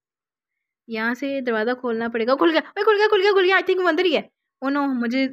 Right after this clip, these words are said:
ज़रा ना अपनी गन लेनी चाहिए, गन लेनी चाहिए यार। पहले मैं देख लूँ यहाँ पे कुछ है तो नहीं, यहाँ पे कुछ है तो नहीं, देखती हूँ पहले।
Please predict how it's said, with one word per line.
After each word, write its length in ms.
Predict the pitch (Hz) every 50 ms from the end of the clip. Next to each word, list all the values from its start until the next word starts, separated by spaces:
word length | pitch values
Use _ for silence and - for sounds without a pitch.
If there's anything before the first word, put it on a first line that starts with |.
| - -
ज़रा 200 | 220 233 240 240 240
ना 220 | 247 254 247 247 _ -
अपनी 180 | - - 233 240
गन 200 | 214 226 233 240
लेनी 180 | 233 196 190 196
चाहिए, 320 | 190 214 196 190 196 202 196 _ _ _ _ _ _ _ _ _ _ _ -
गन 220 | 214 226 226 233 233
लेनी 220 | 220 208 214 220
चाहिए 240 | 220 240 214 226 220
यार। 220 | 220 214 220 240 254
पहले 240 | - - 220 233
मैं 100 | 226 226
देख 220 | 208 196 208 - -
लूँ 80 | 262 247
यहाँ 100 | 226 214
पे 80 | 226
कुछ 180 | 220 233 226 -
है 100 | 202 190
तो 60 | 208 226
नहीं, 120 | 247 254 254 - _ _ _ _ _ _ _ _ _ _ _ _ _ _ - - _ -
यहाँ 180 | 220 214 226 226
पे 100 | 262 233
कुछ 200 | 254 233 - 226
है 140 | 226 214
तो 120 | 220 - 262
नहीं, 100 | 277 269
देखती 280 | 233 208 202 _ - 226
हूँ 60 | 214
पहले। 220 | 220 202 190 190